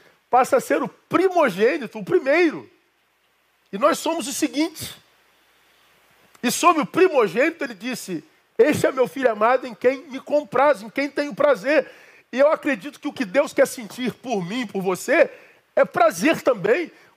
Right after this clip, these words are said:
Qual pai não quer morrer ou viver de orgulho por seus filhos? Lembra de Hebreus onze, que eu já citei pra vocês mil vezes?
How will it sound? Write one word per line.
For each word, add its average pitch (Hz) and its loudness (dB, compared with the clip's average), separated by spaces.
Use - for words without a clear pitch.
Qual 349 2
pai 339 0
não 320 -4
quer 311 2
morrer 294 2
ou 277 0
viver 240 0
de 285 -12
orgulho 226 -4
por 180 -18
seus - -6
filhos? 226 -6
Lembra 294 4
de 214 0
Hebreus 254 0
onze, 277 -2
que 220 -4
eu 202 0
já 226 2
citei 247 -4
pra 240 0
vocês 202 -4
mil 233 -8
vezes? 185 0